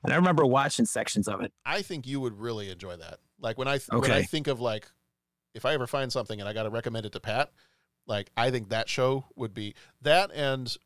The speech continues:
Speaker 2: uh, kind of around the same time. Did you ever watch the show Hell on Wheels?
Speaker 1: No, but you
Speaker 2: Rebel
Speaker 1: have
Speaker 2: Red?
Speaker 1: recommended
Speaker 2: Yes.
Speaker 1: that.
Speaker 2: Okay.
Speaker 1: Mm.
Speaker 2: Those,
Speaker 1: Yeah.
Speaker 2: those are the two A M C shows you gotta watch. But
Speaker 1: Okay.
Speaker 2: I, I think, you know, knowing, knowing how much you like this time period and the historical stuff, and, uh,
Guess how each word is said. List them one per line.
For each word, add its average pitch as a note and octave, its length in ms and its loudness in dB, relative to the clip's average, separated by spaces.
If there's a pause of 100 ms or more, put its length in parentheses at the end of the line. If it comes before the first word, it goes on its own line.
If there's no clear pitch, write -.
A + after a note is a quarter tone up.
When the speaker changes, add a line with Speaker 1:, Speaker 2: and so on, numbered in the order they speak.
(120)
Speaker 2:
uh, - 220 -18
kind D#3+ 220 0
of F3 60 0
around C3+ 240 2
the B2 80 -4
same A#2+ 280 -2
time. A#2 260 -4
Did G#2 160 -10
you C3+ 80 -4
ever D3 140 -4
watch C3 320 0
the C3+ 80 -8
show A#2+ 600 0
Hell B2+ 160 -2
on A#2+ 140 -2
Wheels? A#2 360 -6 (1500)
Speaker 1:
No, F3+ 400 8
but D3 220 4
you E3+ 180 6
Speaker 2:
Rebel D#3+ 140 6
Speaker 1:
have D#3 160 4
Speaker 2:
Red? C#3+ 80 4
Speaker 1:
recommended C3 440 6
Speaker 2:
Yes. G#2+ 80 2
Speaker 1:
that. E2+ 180 0 (120)
Speaker 2:
Okay. G#2 180 -6 (760)
Speaker 1:
Mm. D2+ 300 -2
Speaker 2:
Those, - 140 6 (100)
Speaker 1:
Yeah. E2 100 2
Speaker 2:
those D3+ 220 0
are E3+ 40 0
the D#3 80 -4
two D3+ 180 -4
A B2+ 140 -2
M A2+ 120 -6
C A#2 160 -6
shows F#2+ 260 -10
you F2+ 60 -16
gotta F#2 160 -6
watch. F2 260 -14 (580)
But G3+ 160 2
Speaker 1:
Okay. B2 120 2
Speaker 2:
I, E3 120 4
I G3 40 2
think, F#3 300 -2
you C#3+ 80 -6
know, B2+ 100 -2
knowing, D3+ 480 -2 (120)
knowing D3 260 -4
how C#3 100 -2
much C3+ 260 -4 (220)
you B2 140 -8
like B2 240 0
this B2 180 -2
time B2 240 -2
period B2+ 400 -2
and G#2+ 80 -8
the G2 60 -10
historical A#2+ 460 -4
stuff, A2+ 380 -2
and, A2 100 -6
uh, G#2 60 -8